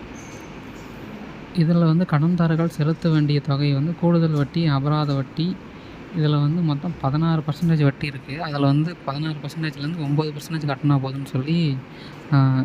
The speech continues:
இப்போ ஒரு சலுகை கொடுத்துருக்காங்க. அதுல இது வரைக்கும் பார்த்தீங்க அப்படின்னா, ரெண்டு லட்சம் பேருக்கு, அ, ரெண்டு லட்சம் உறுப்பினர்கள்ட்ட இருந்து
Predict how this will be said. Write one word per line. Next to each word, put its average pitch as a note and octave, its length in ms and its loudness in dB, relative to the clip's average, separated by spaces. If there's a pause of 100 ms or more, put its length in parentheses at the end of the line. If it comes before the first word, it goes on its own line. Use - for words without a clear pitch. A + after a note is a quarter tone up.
இப்போ C#3+ 200 -2
ஒரு C3+ 100 -6
சலுகை C#3+ 340 4
கொடுத்துருக்காங்க. C3 640 0 (800)
அதுல D3 300 6
இது C#3 140 6
வரைக்கும் E3 400 0
பார்த்தீங்க D3+ 300 0
அப்படின்னா, D3+ 440 4
ரெண்டு D#3 280 -2
லட்சம் D#3 340 -2
பேருக்கு, D#3+ 320 -2 (760)
அ, D#3 440 -2
ரெண்டு D#3 220 4
லட்சம் D3+ 320 -4
உறுப்பினர்கள்ட்ட D3+ 640 -6
இருந்து D#3+ 380 -4